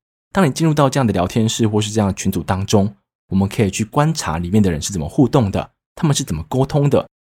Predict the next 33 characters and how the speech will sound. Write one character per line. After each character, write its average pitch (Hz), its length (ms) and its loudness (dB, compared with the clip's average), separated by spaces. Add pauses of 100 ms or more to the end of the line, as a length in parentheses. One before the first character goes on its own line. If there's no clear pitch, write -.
(280)
这 220 120 2
我 135 100 4
觉 107 140 2
得 98 400 0
都 127 120 2
是 127 200 -2
可 - 120 -2
以 98 40 2
在 104 160 0
到 120 260 2
职 85 220 -8
前 78 380 -4
我 - 60 -12
们 90 80 -4
可 95 120 -4
以 - 20 -4
先 117 220 0
做 113 240 2
到 - 160 0
的 85 100 -2
几 78 140 -6
个 82 80 -6
小 - 240 -10
功 123 180 0
课。 - 300 0 (720)
那 175 100 0
当 175 140 2
我 - 20 4
们 95 120 2
到 127 200 2
职 85 160 -4
之 107 160 -2
后， - 320 0